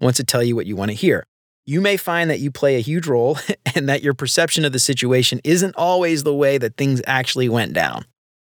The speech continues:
All right, so now that we've done our kinda help desk checklist and we've eliminated the simplest solutions, we can establish that we really do have a bad manager. So this topic today is tricky because there really is the potential for any number of scenarios, right? There are so many ways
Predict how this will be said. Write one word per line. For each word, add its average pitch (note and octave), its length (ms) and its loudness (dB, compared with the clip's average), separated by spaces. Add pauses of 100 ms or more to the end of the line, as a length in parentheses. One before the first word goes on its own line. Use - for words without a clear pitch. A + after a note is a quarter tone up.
(420)
All C3 60 0
right, A2 160 0
so D#3+ 80 -2
now G3 160 2
that B3+ 60 2
we've G#3+ 160 -2
done F#3 160 2
our F3 80 2
kinda D#3 300 0
help - 340 -2
desk D3+ 240 0
checklist A#2+ 400 0
and A#2 80 -2
we've A#2+ 100 0
eliminated D#3 580 0
the C3 60 -8
simplest B2+ 480 0
solutions, A#2 640 0 (640)
we E3 100 2
can G#3 140 2
establish D#3 560 0
that B2 280 0
we B2+ 220 0
really C#3 440 0
do B2 280 -2
have G#2+ 460 -4
a A2+ 100 2
bad G2 560 -2
manager. F#2+ 580 -4 (800)
So C3 120 -2
this C#3+ 160 0
topic B3 320 0
today F#3+ 240 2
is C3+ 100 0
tricky B2+ 260 -2
because G2+ 280 -2
there F#3+ 120 2
really C4 300 0
is G#3+ 140 0
the F3+ 60 2
potential D3+ 420 -2
for - 160 -8 (100)
any G3+ 180 0
number F3+ 280 0
of C#3 80 2
scenarios, A2 480 -4
right? B2 260 0
There D3+ 160 0
are C#3+ 60 -2
so F#3 500 0
many F3 240 0
ways C#3 480 0